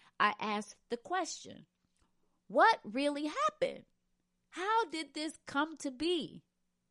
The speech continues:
And when I went to my spiritual encounter at our church, that's when all the different spirits, I was so ready to be delivered. I was so ready to begin taking care of my soul.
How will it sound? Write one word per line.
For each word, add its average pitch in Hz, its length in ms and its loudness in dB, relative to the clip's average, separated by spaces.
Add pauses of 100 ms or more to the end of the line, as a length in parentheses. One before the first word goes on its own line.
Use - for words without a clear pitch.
(480)
And 240 160 0
when 247 160 -2
I 247 100 -2
went 247 220 -6
to 240 80 -8
my 202 140 -6
spiritual 240 560 -4
encounter 233 800 -4
at 185 160 -8
our 175 180 -4
church, - 560 -6 (340)
that's 214 500 2
when 214 380 -2 (400)
all 294 340 2
the 247 120 -2
different 208 440 -2
spirits, 320 640 -4
I 269 80 -4
was 220 160 -4
so 269 340 4
ready 262 420 0
to 208 120 -6
be 190 340 -8
delivered. 220 480 -2
I 226 60 -2
was 208 120 -6
so 240 220 -4
ready 226 300 -2
to 190 120 -8
begin 190 500 -8 (240)
taking 202 400 -2
care 262 260 0
of 196 200 -4
my 180 220 -6
soul. 254 920 -4